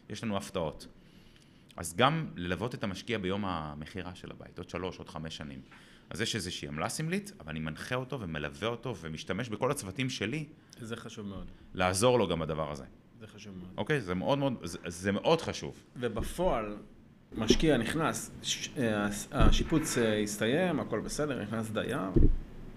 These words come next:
Speaker 2: אתה עוזר ללקוח. מבחינת העברת הכספים ל-, לחשבון הבנק שלו.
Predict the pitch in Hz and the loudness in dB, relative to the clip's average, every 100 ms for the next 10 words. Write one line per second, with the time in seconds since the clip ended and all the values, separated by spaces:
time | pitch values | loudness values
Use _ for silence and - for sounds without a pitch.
0 | - - 98 92 113 110 95 - 113 - | -14 -6 -4 2 4 4 0 0 -4 -4
1 | - - - - - 110 107 107 107 113 | -14 -16 -20 -8 -2 0 2 2 4 0
2 | 110 - - 120 113 107 104 101 101 98 | -2 -8 -6 -4 -2 -2 -2 -2 -4 -4
3 | - 110 107 110 117 110 95 139 175 196 | -8 -8 -6 0 2 2 2 0 2 2
4 | 202 | 2